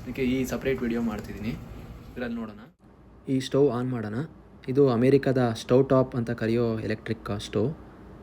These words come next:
ಇಲ್ಲಿ ಇದ್ರ ಮೇಲೆ ಮೂರು ಲೀಟ್ರು ಸ್ಟೀಲ್ ಕುಕ್ಕರನ್ನು ಇಟ್ಟಿದ್ದೀನಿ. ಇಲ್ಲಿ ಸಮಯ ಈಗ ರಾತ್ರಿ ಎಂಟು ಹನ್ನೊಂದು ಶುರುವಾಗಿದೆ ಕುಕ್ಕರಿನ ಕುಕಿಂಗ್. ಬಲಗಡೆ ಇರೋದು, ಆ, ಮೂರು ಲೀಟ್ರ್ ಕುಕ್ಕರು, ಎಡಗಡೆ ಇರೋದು ಇನ್‌ಸ್ಟಾಪಾಟ್ನ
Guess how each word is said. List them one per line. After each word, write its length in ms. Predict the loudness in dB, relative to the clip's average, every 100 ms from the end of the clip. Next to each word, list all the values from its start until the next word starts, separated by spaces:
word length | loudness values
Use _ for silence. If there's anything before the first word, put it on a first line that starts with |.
| -6
ಇಲ್ಲಿ 140 | 2
ಇದ್ರ 120 | 4 6
ಮೇಲೆ 540 | 8 8 8 6 2 -4 0
ಮೂರು 200 | 2 6
ಲೀಟ್ರು 480 | 6 6 6 6 0
ಸ್ಟೀಲ್ 280 | 2 2 2
ಕುಕ್ಕರನ್ನು 720 | -2 0 0 0 -2 -4 -6
ಇಟ್ಟಿದ್ದೀನಿ. 380 | -4 -2 -2 -4
ಇಲ್ಲಿ 420 | -4 -10 -4 -4
ಸಮಯ 380 | 0 2 4 4
ಈಗ 100 | 4
ರಾತ್ರಿ 500 | 2 0 2 2 2 0 -10 -20 -10
ಎಂಟು 200 | -8 -6
ಹನ್ನೊಂದು 540 | -4 -2 -2 0 -2 -4 -12 -20 -20 -20 -14 -6
ಶುರುವಾಗಿದೆ 580 | 2 2 2 -2 -6
ಕುಕ್ಕರಿನ 640 | -8 -12 -12 -6 -4 -4 -6 -8 -10
ಕುಕಿಂಗ್. 360 | -8 -6 -8 -12 -18 -18 -18 -20 -20 0
ಬಲಗಡೆ 320 | 4 8 10 10
ಇರೋದು, 440 | 8 6 6 4
ಆ, 440 | -2 -12 -6 -2
ಮೂರು 240 | 0 2 4
ಲೀಟ್ರ್ 200 | 2 0
ಕುಕ್ಕರು, 540 | -4 -2 0 -2 -2 0
ಎಡಗಡೆ 520 | 6 10 12 12 10
ಇರೋದು 680 | 6 2 4 6 6 6 2 -6 -20 -18 -4
ಇನ್‌ಸ್ಟಾಪಾಟ್ನ 580 | 0 2 4 4 4